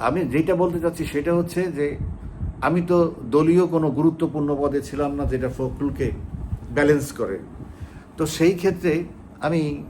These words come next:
কাদের ভাইকে বললাম, যেহেতু উনি দলের সাধারণ সম্পাদক, তাকে বললাম যে,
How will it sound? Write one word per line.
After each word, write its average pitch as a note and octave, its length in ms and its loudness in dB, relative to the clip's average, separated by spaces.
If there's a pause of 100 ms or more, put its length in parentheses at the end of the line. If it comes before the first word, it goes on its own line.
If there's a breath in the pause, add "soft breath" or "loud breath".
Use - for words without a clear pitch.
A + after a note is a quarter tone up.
(220)
কাদের D3 240 4
ভাইকে C3+ 240 4
বললাম, C3 380 4
যেহেতু B2+ 300 0
উনি B2+ 180 2
দলের A#2+ 260 2 (280)
সাধারণ C#3 320 2
সম্পাদক, A2+ 480 -4 (680 loud breath)
তাকে D3 200 0
বললাম C3 380 0
যে, A#2 200 -2